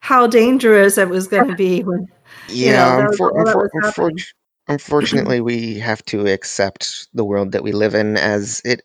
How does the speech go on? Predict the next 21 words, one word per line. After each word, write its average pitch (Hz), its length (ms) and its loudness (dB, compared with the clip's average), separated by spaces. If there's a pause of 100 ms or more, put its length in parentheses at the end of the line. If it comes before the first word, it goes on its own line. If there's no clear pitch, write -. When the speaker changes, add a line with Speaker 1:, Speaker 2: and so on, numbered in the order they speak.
Speaker 2:
is 147 460 -4
in 139 180 -6
some 139 220 -6
cases. 143 560 -10 (480)
Some 110 180 0
things 101 240 -2
are 101 80 -2
not 101 140 -6
gonna 90 120 -8
be 92 120 -8
changed. 95 560 -8
Privacy 98 480 -2
is 90 160 -8
dead, 95 480 -6 (300)
whether 95 180 -4
we 95 80 -2
Speaker 1:
Mm. 92 100 0
Speaker 2:
like 98 140 -4
it - 60 -4
or 98 40 -4
not. 110 500 -2